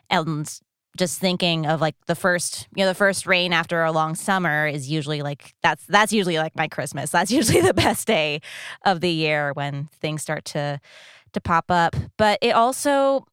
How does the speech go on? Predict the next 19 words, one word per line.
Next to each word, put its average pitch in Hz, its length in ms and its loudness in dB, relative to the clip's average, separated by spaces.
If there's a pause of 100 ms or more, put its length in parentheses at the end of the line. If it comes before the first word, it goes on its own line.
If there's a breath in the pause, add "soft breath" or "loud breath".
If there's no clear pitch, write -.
(240)
does 220 260 4
represent 208 400 0
a 190 60 -2
source 190 220 -2
of 185 80 -6
danger. 285 440 -4 (160)
And 175 460 0 (220)
again, 196 420 4
just - 400 -4
thinking 190 540 0
as 165 480 0 (520)
beautiful 180 520 2
as 170 200 0
the 185 120 -2
natural 175 340 0
waters 165 420 0
are, 165 500 2 (500 loud breath)
they're 214 160 4
also 180 840 2